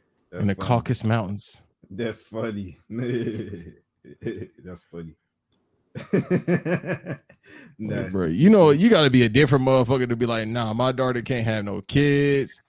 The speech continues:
Speaker 2: She ain't, can't really go nowhere like that. Like, she under supervision. She can't really touch her money like that. She could just perform. That's about it."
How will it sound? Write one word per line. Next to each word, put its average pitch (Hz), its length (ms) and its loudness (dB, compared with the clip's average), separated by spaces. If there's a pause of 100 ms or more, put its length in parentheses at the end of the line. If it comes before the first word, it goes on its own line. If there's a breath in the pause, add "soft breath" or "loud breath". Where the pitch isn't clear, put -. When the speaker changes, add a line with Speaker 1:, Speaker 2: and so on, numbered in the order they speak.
(640 soft breath)
Speaker 2:
She 139 320 -2
ain't, 131 140 0
can't 110 280 0
really 104 240 -4
go 143 320 0
nowhere 135 560 0
like 131 300 -2
that. 135 400 0 (180)
Like, 98 180 -8
she 131 140 -6
under 98 200 -6
supervision. 131 1160 -2 (280)
She - 180 -10
can't 127 300 0
really 107 180 -2
touch 104 260 -4
her 98 140 -4
money 127 260 0
like 123 220 -2
that. 131 240 -4
She 135 120 -6
could 127 120 -6
just - 180 -10
perform. 170 680 2 (180)
That's 120 180 -2
about 110 280 0
it." 190 260 6